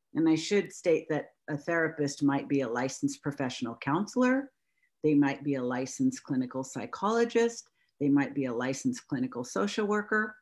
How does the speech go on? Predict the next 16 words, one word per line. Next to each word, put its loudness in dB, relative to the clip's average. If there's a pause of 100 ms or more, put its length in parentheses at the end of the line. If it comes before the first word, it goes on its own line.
or 0
they 4
might 2
be 2
a 2
licensed 0
marriage 0
and -2
family 0
therapist. -4 (240)
They 4
could 0
even 4
be 0 (280)
a -2
psychiatrist -2